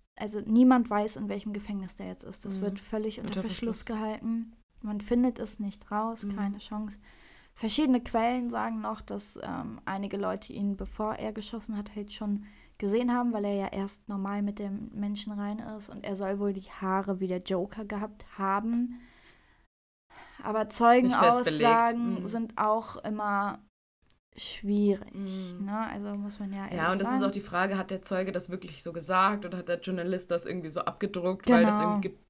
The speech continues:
Speaker 2: genuschelt wurde irgendwo?
Speaker 1: Genau. Oder bildet man sich das dann auch einfach ein? Wie gesagt, der Joker ist ja da auch der Böse, der auch die Menschen tötet
Speaker 2: Mhm.
Speaker 1: und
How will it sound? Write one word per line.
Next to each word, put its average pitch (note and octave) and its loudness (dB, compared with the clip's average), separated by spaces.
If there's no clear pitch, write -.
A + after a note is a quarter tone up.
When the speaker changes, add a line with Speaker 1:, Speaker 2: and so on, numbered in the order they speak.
Speaker 2:
genuschelt G3+ 0
wurde F#3 0
irgendwo? E3+ -4
Speaker 1:
Genau. G3 -2
Oder A#3+ 6
bildet A3+ 4
man G#3+ -4
sich G#3+ -6
das G#3 -4
dann G#3 -2
auch - 0
einfach G#3 -4
ein? G3+ 0
Wie G3+ 2
gesagt, F#3+ 2
der G3 0
Joker G#3 2
ist G3 -8
ja G3+ -2
da G3 -2
auch G3 -10
der G3 -6
Böse, A3 4
der G#3 -6
auch - -6
die G#3+ -4
Menschen G#3 -2
tötet G#3 0
Speaker 2:
Mhm. G3+ 0
Speaker 1:
und G3+ 2